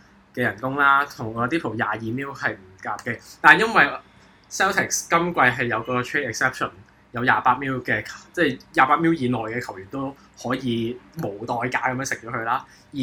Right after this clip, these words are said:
火箭亦都因為 James Harden 有個十mil 嘅 trade exception，所以佢哋可以噉樣換。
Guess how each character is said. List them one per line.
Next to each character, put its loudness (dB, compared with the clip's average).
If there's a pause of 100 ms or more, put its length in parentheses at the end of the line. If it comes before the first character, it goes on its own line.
(240)
火 2
箭 -2
亦 -4
都 -2
因 2
為 2
James 0
Harden 4
有 -4
個 -2
十 -2
mil -4
嘅 -2 (200)
trade -4
exception， -6
所 -2
以 2
佢 -2
哋 0
可 -4
以 -4
噉 -8
樣 -12
換。 -8